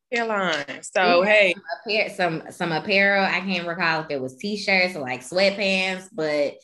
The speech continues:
Speaker 2: sis monetizing off of that. <laughs>
Speaker 1: Yeah. Hey.
Speaker 2: I
Speaker 1: That's
Speaker 2: saw
Speaker 1: good.
Speaker 2: somebody, um,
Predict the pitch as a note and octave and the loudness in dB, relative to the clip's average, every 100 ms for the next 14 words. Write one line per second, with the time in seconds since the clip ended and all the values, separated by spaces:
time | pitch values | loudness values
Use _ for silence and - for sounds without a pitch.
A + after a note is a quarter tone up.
0 | - - _ _ - G3 D#4+ A#3 G3+ C#4 | -20 -20 _ _ -2 0 2 2 4 4
1 | C#4 A#3+ F#3+ F3+ E3+ E3 E3+ E3+ D#3 C#3+ | 0 2 2 2 -2 -2 -2 -2 -6 -6
2 | B2+ _ - B3 - - _ _ _ _ | -8 _ -4 -4 -4 -16 _ _ _ _
3 | _ - F3 B3 F4+ D#4+ - _ _ E3 | _ -6 0 2 4 2 -4 _ _ -2
4 | A3+ D4 C4 _ _ _ _ E3+ A#3+ - | -2 -2 -6 _ _ _ _ 2 2 2
5 | B3+ C4 C4+ B3 - G#3 G3 F3+ F3 - | -2 -2 -2 -8 -2 2 2 2 -2 0
6 | E3+ F3 D#3 D#3 C#3+ D3+ D3+ | 0 0 0 -2 -4 -6 -8